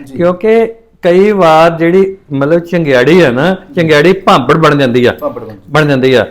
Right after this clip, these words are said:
Speaker 1: ਜੀ।
Speaker 2: ਇਹ ਨਹੀਂ ਹੁਣ ਤਰਨਤਾਰਨ ਹਲਕੇ ਦੇ ਵਿੱਚ ਮੈਂ ਇੱਕ ਦੇਖਣ ਡਿਆ ਸਾਂ ਸੋਸ਼ਲ ਮੀਡੀਆ ਦੇ ਉੱਤੇ, ਉੱਥੇ ਵਿਧਾਇਕ ਦੇ ਸਾਲੇ ਨੇ ਕੋਈ ਜੇਈ ਜਿਹੜਾ ਅੰਮ੍ਰਿਤਧਾਰੀ ਸੀ ਉਹਨੂੰ ਕੁੱਟਤਾ।
Speaker 1: ਜੀ।
Speaker 2: ਠੀਕ ਹੈ, ਪਿੱਛੇ ਜਿਹੇ ਦੀ ਖਬਰ ਆ ਵੀ,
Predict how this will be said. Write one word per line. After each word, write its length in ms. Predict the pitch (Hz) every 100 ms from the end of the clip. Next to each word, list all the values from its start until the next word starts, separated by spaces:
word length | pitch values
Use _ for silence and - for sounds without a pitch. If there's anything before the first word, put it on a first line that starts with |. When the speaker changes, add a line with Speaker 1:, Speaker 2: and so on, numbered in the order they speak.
| -
Speaker 1:
ਜੀ। 80 | 113
Speaker 2:
ਇਹ 200 | 165 190
ਨਹੀਂ 140 | 202 202
ਹੁਣ 180 | 196
ਤਰਨਤਾਰਨ 520 | 190 147 139 139 147 139
ਹਲਕੇ 280 | 147 147
ਦੇ 100 | 151
ਵਿੱਚ 180 | 156 156
ਮੈਂ 140 | 160 156
ਇੱਕ 140 | 160
ਦੇਖਣ 300 | 147 147 147
ਡਿਆ 200 | 147 151
ਸਾਂ 120 | 156
ਸੋਸ਼ਲ 320 | 143 139 160
ਮੀਡੀਆ 260 | 151 147 151
ਦੇ 80 | 151
ਉੱਤੇ, 340 | 147 147 147 - - -
ਉੱਥੇ 260 | 165 170 202
ਵਿਧਾਇਕ 380 | 190 185 160 151
ਦੇ 140 | 151
ਸਾਲੇ 300 | 151 143 143
ਨੇ 140 | 147
ਕੋਈ 160 | 147 151
ਜੇਈ 440 | 131 131 135 143
ਜਿਹੜਾ 220 | 139 139 131
ਅੰਮ੍ਰਿਤਧਾਰੀ 420 | 135 - 156 127
ਸੀ 140 | 151
ਉਹਨੂੰ 160 | 143 165
ਕੁੱਟਤਾ। 380 | 165 147 160 - - 123
Speaker 1:
ਜੀ। 180 | 127 104 _ _
Speaker 2:
ਠੀਕ 160 | 143 165
ਹੈ, 80 | 233
ਪਿੱਛੇ 380 | - 170 196 190
ਜਿਹੇ 120 | 190
ਦੀ 100 | 190
ਖਬਰ 240 | 170 170
ਆ 140 | 175 170
ਵੀ, 540 | 170 165 160 151 131